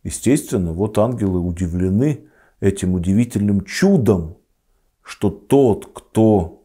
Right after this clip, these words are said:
теперь, они вдруг опознают в Сыне Человеческом своего Бога, в Сыне Человеческом своего Царя.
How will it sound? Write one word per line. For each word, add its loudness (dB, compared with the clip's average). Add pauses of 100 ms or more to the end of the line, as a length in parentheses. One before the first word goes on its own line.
(140)
теперь, 0 (140)
они 4
вдруг 2 (360)
опознают 0 (320)
в -12
Сыне 4
Человеческом -6 (440)
своего -2 (680)
Бога, -8 (1000)
в -10
Сыне 2
Человеческом 0
своего -4 (280)
Царя. -6